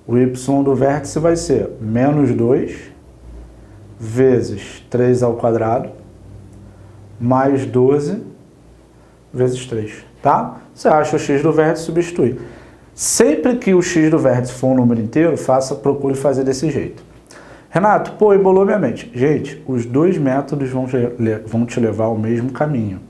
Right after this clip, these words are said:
tá? É que aqui geralmente é mais rápido nas provas, a conta é menor. Aqui não deu muito problema, eu até fiz pelo y do vértice, por quê? Porque o C era zero,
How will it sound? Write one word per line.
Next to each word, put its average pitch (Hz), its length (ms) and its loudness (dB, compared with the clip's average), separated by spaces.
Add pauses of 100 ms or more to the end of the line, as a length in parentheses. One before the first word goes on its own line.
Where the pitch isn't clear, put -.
(120)
tá? 127 340 0 (360)
É 123 120 -2
que 123 120 0
aqui 139 320 0
geralmente 127 540 2
é - 40 -2
mais 151 220 -2
rápido 127 400 -2
nas 101 140 -8
provas, 90 520 -12 (180)
a - 100 -8
conta 110 300 -2
é 117 40 0
menor. 127 320 -2 (540)
Aqui 180 340 2
não 196 180 4
deu 147 140 6
muito 127 280 0
problema, 110 540 0 (120)
eu 120 80 0
até 139 260 0
fiz 131 400 -2
pelo 110 300 0
y 107 100 0 (240)
do 101 100 -8
vértice, 113 420 0
por 180 260 0
quê? - 300 0 (520)
Porque 196 280 2
o 180 260 4
C 165 260 2
era 165 220 4
zero, 170 460 2